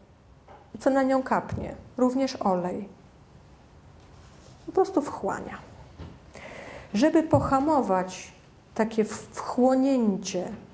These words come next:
spoiwa, bo jeżeli mówimy o warstwie malarskiej olejnej, to będzie to olej, to olej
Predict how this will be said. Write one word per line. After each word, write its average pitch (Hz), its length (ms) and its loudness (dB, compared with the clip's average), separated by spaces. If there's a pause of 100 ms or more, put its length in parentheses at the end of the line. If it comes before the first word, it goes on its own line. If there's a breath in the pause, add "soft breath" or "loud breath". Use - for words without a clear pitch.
(220)
spoiwa, 233 800 0
bo 196 120 0
jeżeli 220 360 2
mówimy 208 340 2
o 196 60 0
warstwie 196 420 -2
malarskiej 185 560 -2
olejnej, 180 600 0
to 196 120 0
będzie 196 280 -2
to 190 220 -6 (400 loud breath)
olej, 180 460 4 (840 loud breath)
to 269 300 4 (320)
olej 240 500 4